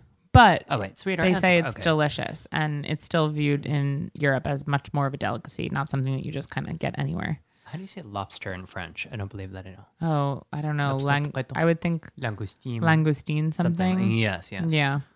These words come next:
Speaker 2: Not to be confused with the langoustine from Italy, which are kind of, like,
Speaker 1: Langostino
Speaker 2: small.
Speaker 1: are
Speaker 2: Yeah.
Speaker 1: the big giant
Speaker 2: Big
Speaker 1: shrimp.
Speaker 2: giant shrimps.
Speaker 1: Yeah, with the head on, and then, like, you suck the brains out. That's my
Speaker 2: Suck
Speaker 1: favorite thing.
Speaker 2: the brains.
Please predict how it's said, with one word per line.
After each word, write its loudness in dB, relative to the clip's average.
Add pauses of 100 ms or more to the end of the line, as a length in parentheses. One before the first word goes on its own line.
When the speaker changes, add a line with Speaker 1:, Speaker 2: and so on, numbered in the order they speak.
(200)
Speaker 2:
Not 4
to -10
be -4
confused -2
with -4
the 0
langoustine -4
from -20
Italy, -10 (100)
which -6
are -2 (140)
kind -6
of, 0
like, 4
Speaker 1:
Langostino 4 (380)
Speaker 2:
small. -2 (100)
Speaker 1:
are 4
Speaker 2:
Yeah. 6
Speaker 1:
the 4
big 4
giant 4
Speaker 2:
Big -4
Speaker 1:
shrimp. 4
Speaker 2:
giant -4
shrimps. -10 (160)
Speaker 1:
Yeah, 2 (360)
with -4
the 2
head 2
on, 10
and 10
then, 8
like, 4
you -2
suck -2
the 4
brains 6
out. 6 (480)
That's 4
my 6
Speaker 2:
Suck 4
Speaker 1:
favorite 2
thing. 0
Speaker 2:
the 2
brains. -4